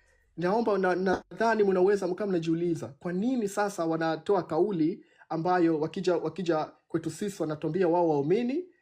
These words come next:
eh, na wanavaa vizuri, lakini na wa-, na Waislamu ama ni Wakristo, tutajuaje kama si waumini? Imeelezwa tena, mtawajua, eh, Mwenyezi Mungu kaeleza tena katika Suratul Bakra, ni sura ya pili, nadhani aya ya kumi na nne.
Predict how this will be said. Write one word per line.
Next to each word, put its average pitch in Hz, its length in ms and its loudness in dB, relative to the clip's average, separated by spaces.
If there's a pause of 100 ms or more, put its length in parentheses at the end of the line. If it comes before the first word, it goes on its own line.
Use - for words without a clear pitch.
(420)
eh, 160 480 0
na 156 100 -2
wanavaa 156 400 0
vizuri, 254 580 -2 (540)
lakini 175 560 0
na 175 140 0
wa-, 175 140 2
na 170 120 0
Waislamu 202 720 -2
ama 202 160 -4
ni 175 80 0
Wakristo, 262 680 -8 (320)
tutajuaje 190 600 0
kama 202 220 -2
si - 140 -4
waumini? 147 540 0
Imeelezwa 175 540 0
tena, 190 460 0
mtawajua, 160 680 0
eh, 156 200 -2
Mwenyezi 160 320 -2
Mungu 190 240 0
kaeleza 170 380 -4
tena 165 400 -4 (380)
katika 185 320 -4
Suratul 175 360 0
Bakra, 156 400 -4
ni 131 260 -6
sura 180 260 0
ya 151 120 0
pili, 160 480 -4
nadhani 147 400 -2
aya 151 340 -2
ya 135 100 -2
kumi 160 240 -2
na 127 120 -4
nne. 127 300 -4